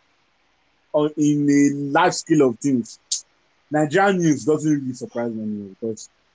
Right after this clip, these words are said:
I have this mindset of the current, you know, leaders, governors, presidents, House of Rep, they are actually there to just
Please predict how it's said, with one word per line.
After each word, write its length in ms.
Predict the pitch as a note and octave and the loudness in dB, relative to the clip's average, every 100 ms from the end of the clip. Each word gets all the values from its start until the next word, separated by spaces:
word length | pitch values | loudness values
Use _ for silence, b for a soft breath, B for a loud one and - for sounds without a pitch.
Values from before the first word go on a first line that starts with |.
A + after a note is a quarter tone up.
| _ _ C3 | _ _ 0
I 100 | C3 | 4
have 340 | C#3 C#3 - - | 4 4 0 -4
this 300 | B2+ A#2+ B2 | -2 0 2
mindset 400 | B2+ B2 B2 A#2 | 0 0 -4 -4
of 160 | G#2 - | -6 -8
the 80 | A2+ - | -14 -2
current, 540 | C#3+ D#3 D3 - - _ B2+ | 2 2 2 -4 -16 _ -4
you 60 | |
know, 380 | A#2 A#2 A#2 B2+ _ - | 0 0 0 -2 _ -6
leaders, 720 | B2+ C3 C3+ C3 C3+ - - _ _ - | -6 0 2 2 0 -4 -10 _ _ -4
governors, 920 | B2+ B2+ B2+ C3 C3+ C3+ C3 C3 - - | 0 0 0 0 0 0 -2 -6 -12 -4
presidents, 680 | C3 B2+ B2+ C3 B2+ B2 C#3+ | -4 -4 -2 0 0 -4 -2
House 160 | C3 | -4
of 120 | A#2+ B2 | -4 -4
Rep, 180 | B2 - _ _ _ _ _ - | -4 -4 _ _ _ _ _ -10
they 220 | B2+ C#3+ | 0 4
are 280 | C3+ C3 D#3 | 6 6 4
actually 320 | D#3 D#3+ E3 | 4 2 0
there 260 | B2+ C#3 C3+ | 0 0 0
to 180 | A#2 | -4
just 440 | A#2+ C3 B2+ - | -2 -2 -2 -8